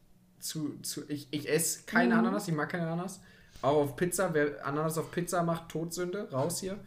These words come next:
Speaker 1: Ähm,
Speaker 2: <laughs>
Speaker 1: und, <laughs> äh,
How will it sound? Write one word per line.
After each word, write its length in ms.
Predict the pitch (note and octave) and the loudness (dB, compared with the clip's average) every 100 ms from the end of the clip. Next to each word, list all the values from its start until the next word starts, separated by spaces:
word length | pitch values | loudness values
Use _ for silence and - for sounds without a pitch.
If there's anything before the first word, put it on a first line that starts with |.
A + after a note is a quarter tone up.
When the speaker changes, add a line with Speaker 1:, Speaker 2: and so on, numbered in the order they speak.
| - - - - - D3 | -18 -20 -20 -20 -6 0
Speaker 1:
Ähm, 540 | C#3+ C#3+ C#3+ C#3+ C#3+ C3 - - - | 2 4 2 0 -6 -10 -18 -20 -8
Speaker 2:
<laughs> 320 | A#3+ A#3+ B3 | -6 -4 2
Speaker 1:
und, 640 | D3+ D3+ D3+ D3+ D3 D3+ - | 8 10 12 10 8 2 2
<laughs> 640 | C#3 - F3 F#3 B3+ G#3 - - - - - - - - - | 4 8 6 6 4 4 2 -4 -4 -8 -8 -8 -10 -16 0
äh, 440 | D#3 D3 C#3 C#3 | 6 8 8 6